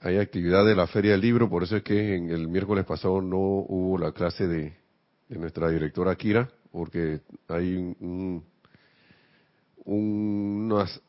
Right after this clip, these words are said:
fuer-, unos esfuerzos, bueno, un empeño también enfocado allá ahora mismo. Recuerden que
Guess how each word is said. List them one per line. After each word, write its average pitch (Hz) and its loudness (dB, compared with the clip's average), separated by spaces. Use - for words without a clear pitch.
fuer-, 120 2
unos 110 -2
esfuerzos, 117 -2
bueno, 90 0
un 110 2
empeño 117 2
también 92 -2
enfocado 90 -2
allá 92 4
ahora 95 2
mismo. 110 -4
Recuerden 98 -2
que 87 0